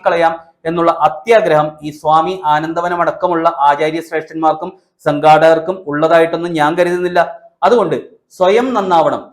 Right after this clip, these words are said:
സ്വന്തം മക്കളുടെയും നമ്മുടെ വരും തലമുറയുടെയും നന്മ എന്നുള്ളതാണ് ലക്ഷ്യം എന്നുണ്ടെങ്കിൽ ഈ അവസരം പാഴാക്കരുത്.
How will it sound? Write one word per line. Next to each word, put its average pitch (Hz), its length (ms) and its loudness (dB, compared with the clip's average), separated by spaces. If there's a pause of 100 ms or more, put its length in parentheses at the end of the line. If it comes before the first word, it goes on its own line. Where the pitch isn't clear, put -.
സ്വന്തം 185 380 -2
മക്കളുടെയും 180 600 -4
നമ്മുടെ 170 260 -2
വരും 160 300 0
തലമുറയുടെയും 180 640 -2 (160)
നന്മ 170 380 -2 (200)
എന്നുള്ളതാണ് 170 480 -2
ലക്ഷ്യം 156 340 -8 (340)
എന്നുണ്ടെങ്കിൽ 185 560 -4 (240)
ഈ 240 100 -4
അവസരം 156 360 0
പാഴാക്കരുത്. 123 640 -2